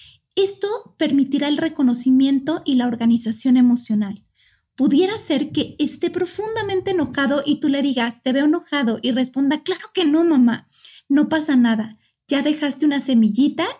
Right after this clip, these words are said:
y con eso basta". Ojo, papá y mamá que me estás escuchando con las frasecillas de como, "¿Por qué te enojas?" o "¿Estás llorando otra vez? Te voy a dar una para ver si así lloras por algo". Si partimos, como lo mencionaba antes, de que las emociones son la voz de nuestras necesidades,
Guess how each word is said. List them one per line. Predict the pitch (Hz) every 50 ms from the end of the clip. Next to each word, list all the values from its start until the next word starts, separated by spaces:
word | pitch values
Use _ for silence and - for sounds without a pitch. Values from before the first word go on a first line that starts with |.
| _
y | - 262 220
con | - 254 240 240
eso | 240 240 240 262 233
basta". | 214 - - - - - 202 - - _ _ - 285
Ojo, | 311 349 349 - - 302 -
papá | 302 254 - - 294 294
y | 294
mamá | 294 302 302 285 277 294 294 302
que | 302 311
me | 269 262
estás | 247 - - 262 262 254 -
escuchando | 311 302 - - 254 - - - 254 240 240 240 262 247
con | - 269 254 269
las | 233 240 240
frasecillas | - 220 233 - 247 226 - - 247 220 254 240 247 196
de | 202 262 233 233 233 - - - - _ _
como, | - 311 302 330 311
"¿Por | 320 349 320
qué | 320 370
te | - - 403
enojas?" | 392 381 339 349 370 359 - - 285 262 254 247 -
o | - - 285
"¿Estás | 277 - - 320 349 - -
llorando | 440 453 427 339 320 330 359
otra | - - 277 233 214
vez? | 240 247 269 311 539 554 - - _ - - - _
Te | - 226 247
voy | 247 285 330 392
a | 427
dar | 392 370 349 359 - - _ _
una | - 311 403 427 427 370 -
para | - 254 240 240
ver | 262 269 277 285 285 - - - - - _
si | - - 285
así | 262 254 - 285
lloras | 254 302 285 277 269 269 -
por | - 247 226 240
algo". | 240 247 226 - - - - - _ _ - - - - _
Si | - - 277 208
partimos, | 247 294 294 294 - - 359 370 392 427 453 -
como | - 359 302 254
lo | 233 226
mencionaba | 214 226 233 240 226 - 240 233 233 233 240 247 247 247 247 -
antes, | 262 262 247 233 247 254 247 240 247 - -
de | 233 262 247 254
que | - 254
las | 233 233 226 -
emociones | 240 233 240 233 - - 285 277 262 277 277
son | - 285 262
la | 262 254 226
voz | - - 277 285 269
de | - 277
nuestras | 262 254 240 - - 226 220
necesidades, | 220 220 220 214 220 - - 220 226 233 233 226 220 254 - -